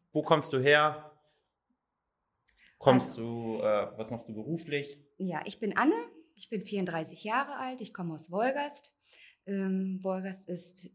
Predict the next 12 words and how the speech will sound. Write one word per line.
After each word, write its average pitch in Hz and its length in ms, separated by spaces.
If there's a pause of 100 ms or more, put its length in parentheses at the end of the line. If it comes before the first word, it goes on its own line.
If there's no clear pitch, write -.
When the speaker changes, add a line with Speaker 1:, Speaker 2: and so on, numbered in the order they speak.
Speaker 2:
der 180 140
Ort 196 200
vor - 180
Insel 170 260
Usedom. 302 540 (340)
Ich - 80
habe 214 140
drei 170 280
Kinder, 302 460 (340)
eine 185 280
zehnjährige 175 520
Tochter, 294 400